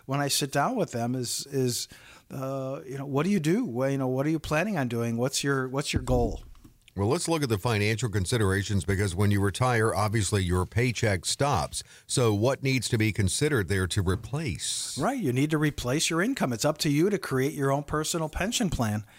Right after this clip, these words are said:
Speaker 1: Uh, and that's, that's where I come in. That's my job, is to help you do that with all, everything that you've accumulated, your four oh one Ks, your I R As,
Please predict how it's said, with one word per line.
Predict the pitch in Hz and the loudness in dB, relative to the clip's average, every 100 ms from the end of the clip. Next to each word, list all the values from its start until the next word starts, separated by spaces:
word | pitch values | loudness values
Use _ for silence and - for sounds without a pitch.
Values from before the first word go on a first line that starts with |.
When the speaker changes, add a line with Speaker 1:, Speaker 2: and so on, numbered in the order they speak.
| - - - | -20 -20 -20
Speaker 1:
Uh, | - 127 123 | -10 -6 -4
and | 135 131 135 | -4 -2 0
that's, | 151 - | -2 -2
that's | 151 143 170 | -4 -2 -2
where | 180 | 0
I | 180 185 | 0 0
come | 175 139 | 0 -2
in. | 104 | -4
That's | 147 - | -6 -4
my | 156 180 | -2 0
job, | 196 156 135 147 | 0 0 0 0
is | 147 | -4
to | 131 | -4
help | 143 156 | -4 -4
you | 147 | -6
do | 123 151 247 | -4 -2 -2
that | 135 139 | -2 -2
with | 135 131 | -4 0
all, | 143 | 0
everything | 143 160 156 147 | 0 -4 -4 -4
that | 143 | -4
you've | 143 143 | -4 -4
accumulated, | 143 - 170 262 147 113 120 165 - - - - | -4 -2 0 0 0 0 -2 -4 -8 -20 -20 -10
your | 120 123 | -4 -4
four | - 123 127 | -2 0 2
oh | 127 | 2
one | 127 120 | 0 -2
Ks, | - 147 147 143 123 | -2 0 0 0 -2
your | 113 | -6
I | 113 123 131 | -2 0 2
R | 127 127 | 2 2
As, | 147 139 135 135 | 2 2 2 -2